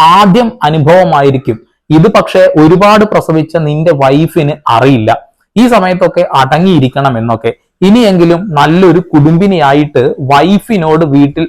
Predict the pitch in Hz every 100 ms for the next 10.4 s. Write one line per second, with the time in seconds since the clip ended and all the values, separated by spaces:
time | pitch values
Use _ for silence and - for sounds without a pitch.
0 | - 135 131 170 190 151 139 147 127 135
1 | 143 151 147 117 113 120 - _ _ -
2 | 135 151 170 180 156 196 135 143 131 143
3 | 165 131 143 131 135 117 135 160 107 107
4 | 127 117 107 _ _ _ _ 151 202 196
5 | 139 139 117 131 127 120 147 151 127 131
6 | 139 120 117 - 143 123 139 147 107 120
7 | 139 170 180 147 151 127 120 143 143 117
8 | 131 175 _ _ 147 143 143 147 156 123
9 | 123 135 135 120 - 135 147 131 131 127
10 | 117 139 120